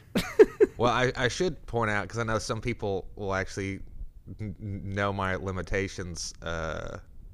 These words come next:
Speaker 2: and to be like, "He's taking credit." No, I, you know, I, I wouldn't know the fir-, I didn't finish high school, so I wouldn't know the first thing about rooting around in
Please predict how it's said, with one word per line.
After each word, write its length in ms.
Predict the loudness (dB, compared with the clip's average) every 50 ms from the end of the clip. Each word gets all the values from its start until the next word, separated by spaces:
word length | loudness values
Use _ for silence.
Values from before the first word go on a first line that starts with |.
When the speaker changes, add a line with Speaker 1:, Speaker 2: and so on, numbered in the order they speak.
| -10 -8
Speaker 2:
and 240 | -6 -6 -6 -6 -8
to 80 | -10 -8
be 100 | -8 -8
like, 160 | -8 -8 -8
"He's 200 | -8 -8 -6 -2
taking 260 | 0 0 0 0 -2
credit." 180 | -6 -8 -8 -8 -10 -12 -12 -10 -6 -2
No, 80 | 0 0
I, 180 | 0 0 -4 -4
you 120 | -2 -2 0
know, 80 | 2
I, 180 | 2 2 2 2 0 0
I 180 | 0 0 2
wouldn't 260 | 2 2 0 0 2
know 140 | 2 4 4 4
the 80 | 2
fir-, 180 | 2 0 0 2
I 80 | 4 4
didn't 160 | 4 2 0
finish 180 | -2 -4 -2 0
high 160 | 0 0 -2
school, 320 | -2 -4 -6 -6 -8 -6
so 120 | -6 -2 0
I 100 | 0 2
wouldn't 180 | 2 2 0 -2
know 80 | -2 -4
the 60 | -4
first 300 | -2 -2 -4 -4 -4 -4
thing 140 | -4 -4 -4
about 300 | -4 -4 -4 -4 -4 -6 -4
rooting 240 | -4 -4 -4 -6 -6
around 360 | -4 -4 -4 -4 -4 -4 -6
in 200 | -6 -8 -8